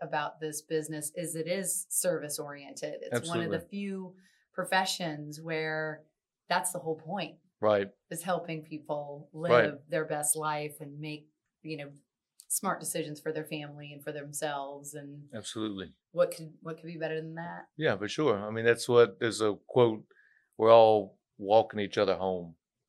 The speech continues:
Speaker 2: you know, and that's, I mean, that's what we're doing. So yeah, if you are interested in the business,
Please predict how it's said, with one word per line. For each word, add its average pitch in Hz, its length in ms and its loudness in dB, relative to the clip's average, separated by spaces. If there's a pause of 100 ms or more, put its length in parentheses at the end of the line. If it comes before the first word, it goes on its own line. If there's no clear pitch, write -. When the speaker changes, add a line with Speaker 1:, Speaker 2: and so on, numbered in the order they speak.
(320)
Speaker 2:
you 107 100 -4
know, 95 240 0 (340)
and 160 100 2
that's, 196 260 2 (240)
I 143 80 4
mean, 135 320 2 (360)
that's 120 160 2
what 139 80 4
we're 131 140 6
doing. 120 340 4
So 113 220 4
yeah, 117 240 8
if 95 160 0
you 151 200 6
are 131 80 10
interested 131 440 6
in 123 60 4
the 113 60 2
business, 113 560 0